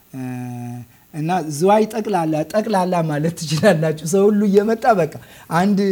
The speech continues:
እህት ድሮ ቤታችን የምዘምር ከቡታጅራ መጣ።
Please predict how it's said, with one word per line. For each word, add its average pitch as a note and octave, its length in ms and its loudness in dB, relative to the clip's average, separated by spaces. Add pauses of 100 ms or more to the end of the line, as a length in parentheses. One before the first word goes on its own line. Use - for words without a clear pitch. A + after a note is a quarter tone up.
(180)
እህት G3 280 4 (300)
ድሮ D#3+ 220 -2 (160)
ቤታችን E3 540 -4
የምዘምር E3 680 -4
ከቡታጅራ D#3 840 -2
መጣ። D#3+ 220 -8